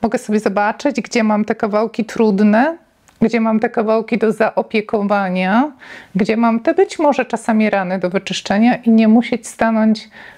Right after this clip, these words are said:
wobec problemu, bo nie wiem, wobec raka, wobec, e, mm, biodra do wymiany, wobec trudności z tym, że mi się dziecko zaczyna ciąć. No,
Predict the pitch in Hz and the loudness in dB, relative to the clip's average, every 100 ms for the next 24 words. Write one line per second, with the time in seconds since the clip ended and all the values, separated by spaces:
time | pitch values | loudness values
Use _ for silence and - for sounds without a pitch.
0 | - 226 202 - - 202 208 202 180 175 | -4 -2 -2 -4 -6 -2 0 -2 -4 -4
1 | 175 190 185 175 180 180 180 - 214 214 | -2 -2 -2 -2 -2 -2 -4 -2 -2 -2
2 | - 185 180 190 175 180 180 - 190 185 | -4 -2 -2 -2 0 -2 -2 -4 -2 0
3 | 180 175 - - - - 170 196 190 190 | 0 -2 -4 -14 -16 -10 0 4 4 4
4 | 190 190 185 - 165 185 220 214 214 196 | 4 4 2 2 2 2 2 2 0 0
5 | 190 196 202 190 180 185 180 175 175 185 | 0 2 2 4 2 2 2 2 2 2
6 | 196 175 190 185 - 220 220 208 202 202 | 2 2 0 -2 -6 -2 2 2 2 -2
7 | - 196 - 208 214 214 214 208 202 220 | -4 -4 -2 0 2 2 0 0 -2 -4
8 | - 226 214 - 190 196 - 196 185 185 | -2 -2 -2 -2 0 0 -2 -2 -2 -2
9 | - 220 | 2 2